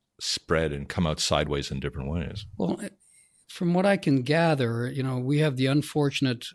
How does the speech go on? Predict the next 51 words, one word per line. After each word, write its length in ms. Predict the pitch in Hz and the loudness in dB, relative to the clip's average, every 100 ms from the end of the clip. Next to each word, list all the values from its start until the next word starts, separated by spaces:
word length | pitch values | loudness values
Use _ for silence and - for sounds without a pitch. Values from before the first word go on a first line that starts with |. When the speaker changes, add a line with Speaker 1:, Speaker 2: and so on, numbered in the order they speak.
| - | -10
Speaker 2:
benefit 540 | 120 139 139 - 131 | -4 0 0 0 -2
and 180 | 131 131 | 0 -2
problem 460 | 143 135 127 123 120 | 0 0 2 0 -2
of 160 | 117 | -4
being 180 | 135 127 | -2 0
a 60 | 127 | 0
very 220 | 139 143 | -2 -2
desirable 480 | 131 135 131 131 120 | -2 -2 -4 -6 -6
place 260 | 127 120 | -8 -8
to 80 | 123 | -6
live 220 | 131 120 | -6 -4
in. 100 | 101 - - - - - - _ - _ 214 | -8 -14 -20 -20 -18 -18 -20 _ -20 _ -4
Um, 500 | 139 131 123 123 123 | 0 2 4 2 2
Speaker 1:
Mm-hmm. 20 | - | 2
Speaker 2:
and 120 | 131 120 | 2 4
people 240 | 139 127 | 2 2
come 180 | - 120 | 0 -2
from 320 | - 120 139 | -2 -6 -4
other 160 | 135 117 | -6 -2
parts 260 | 131 120 | -4 -4
of 80 | - | -6
Canada 340 | - 151 131 123 | -2 0 0 -2
because 340 | 123 127 123 | -4 -4 -2
we 120 | 123 | -2
have 160 | 120 113 - _ _ _ _ _ | -2 -4 -10 _ _ _ _ _
mild 240 | 127 120 120 | -4 -2 0
weather 320 | 156 170 147 | 4 6 4
here, 320 | 139 139 131 | 4 0 0
and 120 | 120 | -4
it's, 240 | 113 - - - - - | -6 -6 -6 -8 -18 -16
it's 140 | - | -2
not, 400 | 135 127 - - | 0 0 -2 -10
you 80 | 151 | -8
know, 180 | 117 147 175 170 | -6 -10 -12 -8
as 100 | - | -8
cold 320 | - 139 139 | -4 -4 -2
<laughs> 40 | 151 | -2
as 180 | - | 0
it 80 | 170 | 2
is 100 | 147 | 2
in 80 | 135 | 0
Toronto 360 | 131 131 151 139 | -2 -2 0 2
in 60 | 196 | 2
Speaker 1:
Yeah. 60 | |
Speaker 2:
the 60 | 151 | 2
wintertime. 420 | 160 165 139 123 - - - - | 0 -2 -4 -4 -8 -16 -14 -4
So 460 | - 147 143 139 | 4 6 6 6
I 140 | 143 139 | 4 2
think 360 | 156 165 160 | 6 6 6
as 300 | 151 135 123 | 4 2 2
we, 480 | 135 131 127 127 113 | 0 2 2 0 -4